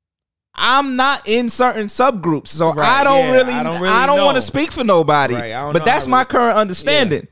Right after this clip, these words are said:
Speaker 2: Yeah, yeah, yeah. Yeah, I had a, uh, around the time when I was heavy in the poly shit, I did have a few people, uh, ask me question, women, was like, "Yo, so if we having a threesome and the man is there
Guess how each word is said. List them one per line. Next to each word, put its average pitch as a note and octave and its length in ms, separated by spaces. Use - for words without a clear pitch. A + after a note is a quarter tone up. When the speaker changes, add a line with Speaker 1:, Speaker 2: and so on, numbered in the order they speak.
Speaker 2:
Yeah, C3 80
yeah, B2 180
yeah. B2+ 200
Yeah, B2+ 280
I C#3+ 180
had E3 220
a, D#3+ 60
uh, B2+ 580
around C#3 320
the C#3+ 80
time C#3+ 300
when B2+ 100
I A#2+ 100
was A#2 220
heavy C3 340
in A#2 60
the A2+ 80
poly C#3+ 340
shit, A#2+ 220
I A2+ 100
did C3 280
have A#2+ 260
a G#2 80
few F3 240
people, A2 500
uh, G#2+ 300
ask A2+ 260
me A#2 100
question, G#2+ 360
women, A2+ 360
was G#2 200
like, G#2+ 200
"Yo, D3+ 280
so A#2+ 160
if G2+ 60
we C#3 120
having E3 260
a A#2 60
threesome C3 460
and A2 100
the G#2 60
man C#3 340
is A2+ 160
there G2 380